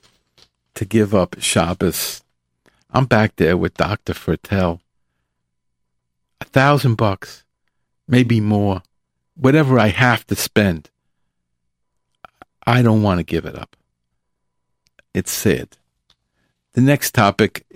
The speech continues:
is even more sad, but to me anyway.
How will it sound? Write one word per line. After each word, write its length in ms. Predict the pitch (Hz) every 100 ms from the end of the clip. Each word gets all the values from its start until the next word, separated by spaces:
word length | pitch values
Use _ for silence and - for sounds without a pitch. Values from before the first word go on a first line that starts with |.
| - _ _
is 220 | 104 101
even 200 | 127 113
more 280 | 117 110 98
sad, 400 | - 92 87 87 _ _ _ _ _ _ _ _ _ _ -
but 160 | 113 -
to 280 | 107 - 117
me 180 | 139 120
anyway. 400 | 101 101 92